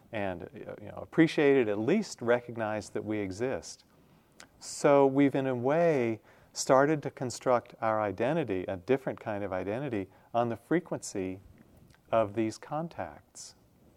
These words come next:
It's a new kind of, uh, phenomenon. So I think based on this, we need to do an update of,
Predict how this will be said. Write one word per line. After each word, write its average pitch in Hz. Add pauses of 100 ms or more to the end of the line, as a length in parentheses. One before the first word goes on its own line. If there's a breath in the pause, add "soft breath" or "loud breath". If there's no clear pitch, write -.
(180)
It's -
a 135
new 135
kind 120
of, 110 (480 loud breath)
uh, 113
phenomenon. 113 (760)
So -
I 135
think 127
based 123
on 131
this, 101
we 117
need 117
to 110
do 110
an 104
update 113
of, 92